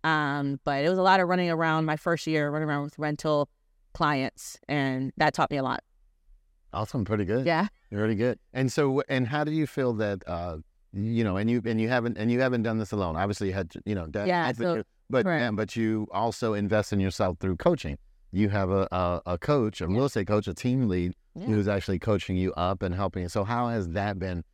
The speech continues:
Speaker 2: versus before when you were kinda doing it on your own?
Speaker 1: Yeah, so
Speaker 2: How
Speaker 1: I was a
Speaker 2: was
Speaker 1: sol-,
Speaker 2: that?
Speaker 1: yeah, solo agent for three months, and I knew I needed help. So, um, my broker at the time really pushed mentors and had a mentor that it just wasn't clicking, so I had to fire her.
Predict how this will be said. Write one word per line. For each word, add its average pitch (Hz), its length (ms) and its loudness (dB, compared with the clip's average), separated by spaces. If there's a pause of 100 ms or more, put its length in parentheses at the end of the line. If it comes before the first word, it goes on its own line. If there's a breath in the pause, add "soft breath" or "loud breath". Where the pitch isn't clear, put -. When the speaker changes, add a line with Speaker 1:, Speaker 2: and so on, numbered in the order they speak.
(120)
Speaker 2:
versus 101 340 2
before 98 600 0 (180)
when 110 160 2
you 110 100 4
were 101 60 2
kinda 104 240 0
doing 98 200 0
it 92 80 -2
on 90 120 -4
your 78 120 -6
own? 82 280 -6
Speaker 1:
Yeah, 156 160 2
so 170 180 -4
Speaker 2:
How 123 120 2
Speaker 1:
I - 20 4
was 220 100 2
a - 40 0
Speaker 2:
was - 100 -8
Speaker 1:
sol-, 214 160 0
Speaker 2:
that? - 100 -4
Speaker 1:
yeah, 151 220 2
solo 220 400 0
agent 196 300 2
for 180 120 0
three 175 240 0
months, - 420 -4
and 165 140 0
I 165 80 0
knew 175 180 0
I 165 120 0
needed 156 180 0
help. 147 240 -2
So, 156 480 0
um, 165 440 0 (140)
my 175 160 2
broker 220 260 4
at 196 100 2
the 180 40 -6
time 165 520 -2 (400)
really 190 400 2
pushed - 480 0
mentors 156 680 -2
and 156 420 0 (240)
had 180 160 2
a 170 40 4
mentor 190 360 2
that - 340 0
it 160 80 -6
just 170 240 -6
wasn't 165 240 2
clicking, 151 340 -2
so 139 300 -2
I - 40 -6
had 160 180 2
to 160 140 -2
fire 156 280 2
her. 147 240 -2